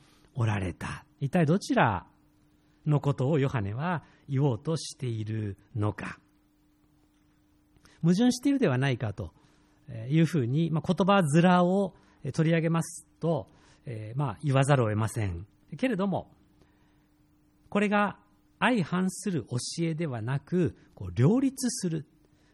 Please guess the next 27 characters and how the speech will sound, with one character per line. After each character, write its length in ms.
両 260
方 260
と 300
も 240
が 220
真 480
理 120
で 240
あ 120
る。 120
と 100
い 100
う 40
の 140
が、 280
聖 160
書 160
が 340
一 140
貫 220
し 100
て 80
教 100
え 140
て 160
い 160
る、 340